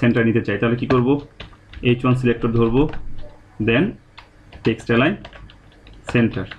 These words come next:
তো আমার মনে হয় এটা কাজ করবে। এফ ফাইভ দিচ্ছি, refresh button। প্যারাগ্রাফগুলোকে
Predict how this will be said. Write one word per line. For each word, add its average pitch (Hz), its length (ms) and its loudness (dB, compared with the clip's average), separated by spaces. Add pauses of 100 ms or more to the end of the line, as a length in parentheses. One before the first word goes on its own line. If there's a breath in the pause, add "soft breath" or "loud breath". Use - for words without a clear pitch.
(400)
তো - 100 -16
আমার 113 200 4
মনে 113 160 4
হয় 113 180 2
এটা 113 140 2 (460)
কাজ 110 120 0 (100)
করবে। 123 200 2 (180)
এফ 113 140 -2
ফাইভ 117 160 4 (160)
দিচ্ছি, 120 240 0 (120)
refresh 123 280 0
button। 135 220 2 (500 loud breath)
প্যারাগ্রাফগুলোকে 123 640 2